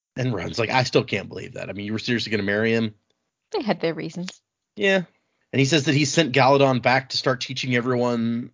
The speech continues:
Speaker 1: Aeon Door so that, you know, they can use the Aeons if they need to, to protect themselves. Although, I don't know if they know any good, like, particularly good ones that work well for protecting themselves. The fire thing would have been awesome if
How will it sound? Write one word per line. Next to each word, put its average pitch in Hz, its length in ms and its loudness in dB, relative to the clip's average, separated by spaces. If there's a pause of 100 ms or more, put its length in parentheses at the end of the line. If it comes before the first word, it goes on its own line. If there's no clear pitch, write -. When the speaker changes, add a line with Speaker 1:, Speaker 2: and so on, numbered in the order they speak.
Speaker 1:
Aeon 120 300 0
Door 131 360 2
so 107 240 -4
that, 101 300 -4
you 113 60 -4
know, 98 240 -4
they 113 280 -6
can 104 180 -4
use 107 280 2
the 107 140 -2
Aeons 107 480 0
if 98 180 -6 (320)
they 110 160 2
need 107 220 0
to, 113 220 0
to - 80 -10
protect - 320 0
themselves. 113 480 0 (180)
Although, 143 420 8 (300)
I - 60 -2
don't 151 120 4
know 139 120 8
if 135 80 0
they 117 100 4
know 120 260 4
any 117 120 2
good, 113 280 -2 (220)
like, 131 140 0 (240)
particularly 131 480 4
good 113 180 2
ones 104 300 -2
that - 120 -2
work 113 280 -2
well 95 180 2
for 107 140 -4
protecting 104 440 -2
themselves. 98 520 -4 (240)
The 127 60 4
fire 151 360 6
thing 117 240 2
would 120 80 -2
have 120 60 -4
been 107 100 -2
awesome 104 540 0
if 101 420 -8